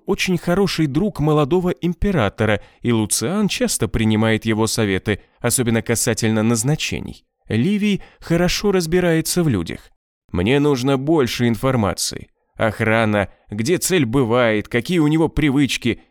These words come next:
или ты опять будешь играть в шарады?» Виктор вглядывался в скрытое тенью лицо приходящего.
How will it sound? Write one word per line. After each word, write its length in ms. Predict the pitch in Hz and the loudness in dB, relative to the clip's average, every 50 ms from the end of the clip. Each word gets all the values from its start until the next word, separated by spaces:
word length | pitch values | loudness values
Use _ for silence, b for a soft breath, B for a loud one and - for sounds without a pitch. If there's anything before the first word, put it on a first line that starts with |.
| b b | b b
или 180 | - 143 185 175 | -4 0 0 0
ты 120 | 170 196 | 2 2
опять 320 | 190 170 - 226 233 180 127 | 0 0 2 0 0 0 0
будешь 300 | 120 127 123 117 - 143 | 0 0 0 0 0 -2
играть 340 | 143 123 127 131 120 - | -2 0 0 0 0 -2
в 40 | - | -2
шарады?» 540 | - - 156 165 127 101 87 80 - - - _ _ _ _ _ - | -4 0 0 0 0 0 -4 -6 -10 -20 -20 _ _ _ _ _ -10
Виктор 560 | 101 104 131 151 - - - 98 123 110 b b b | -4 -2 -2 -2 -2 -2 -2 -2 -2 -2 b b b
вглядывался 760 | b 104 110 101 117 147 165 139 143 135 139 127 - - 139 | b -4 -2 0 0 0 0 0 0 0 0 0 0 0 -2
в 60 | 127 - | -2 -2
скрытое 560 | - - - 131 156 147 - - 139 135 131 | -4 -6 -4 -2 -2 -2 0 0 0 0 0
тенью 460 | - - - 143 135 127 117 123 131 | 0 -2 -2 0 0 2 2 0 0
лицо 420 | 123 131 127 - - - 156 120 | 0 0 -2 -2 -2 -2 -2 -2
приходящего. 800 | 104 - 117 113 - - 131 113 98 85 - - - - - - | -2 -2 -4 -4 -2 -2 -2 -2 -2 -4 -4 -6 -10 -12 -14 -16